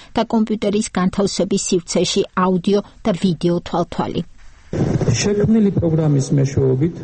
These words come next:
Speaker 2: კუდის ხელმძღვანელობა ახორციელებდა სხვადასხვა პოლიტიკური პარტიისა და რელიგიური ორგანიზაციის წარმომადგენელთა კომპიუტერულ სისტემაში უნებართვო შეღწევას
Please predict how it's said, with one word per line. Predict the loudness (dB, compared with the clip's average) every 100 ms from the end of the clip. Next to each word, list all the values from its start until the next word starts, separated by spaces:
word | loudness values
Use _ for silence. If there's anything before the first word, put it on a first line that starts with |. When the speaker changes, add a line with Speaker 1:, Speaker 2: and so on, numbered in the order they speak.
| -14 -14 -16 -12 -2
Speaker 2:
კუდის | 0 2 0 0
ხელმძღვანელობა | 2 2 2 2 4 2 2 2 -2 -4 -12 -10 -10 -4 -2
ახორციელებდა | 0 0 0 0 2 2 2 0 0
სხვადასხვა | 0 0 2 2 0 0 0
პოლიტიკური | 2 2 0 0 2 2
პარტიისა | 2 0 0 0 0 2 2 2 -2 -8 -8 -2
და | 2 2 2 2 4
რელიგიური | 4 4 4 4 4 2 2
ორგანიზაციის | 2 2 2 2 0 0 0 0 0
წარმომადგენელთა | 0 2 4 2 2 2 2 2 2 0 0 -4 -8 -6 -6 -4
კომპიუტერულ | 0 0 2 2 2 2 2 2 0
სისტემაში | 0 0 2 4 2 2 0 0 2
უნებართვო | 4 2 2 0 0 0 2
შეღწევას | 0 0 0 2 2